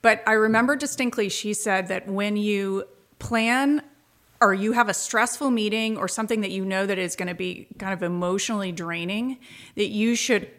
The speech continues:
build in cushion after the meeting just to process it. It's almost like if I am going through the drive-thru at McDonald's and then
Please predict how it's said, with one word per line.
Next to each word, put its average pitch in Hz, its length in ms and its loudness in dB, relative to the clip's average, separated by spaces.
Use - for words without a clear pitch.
build 226 240 4
in 190 160 0
cushion 208 500 -2
after 185 320 -2
the 175 120 -6
meeting 175 460 -6
just 208 280 -2
to 202 60 -4
process - 600 -4
it. - 200 -12
It's 254 220 2
almost 311 340 4
like 220 440 2
if 220 160 0
I 240 340 6
am 226 220 2
going 202 480 -2
through 214 180 -2
the 196 100 -4
drive-thru 196 480 0
at 175 80 -4
McDonald's 190 840 -4
and 214 160 2
then 202 300 0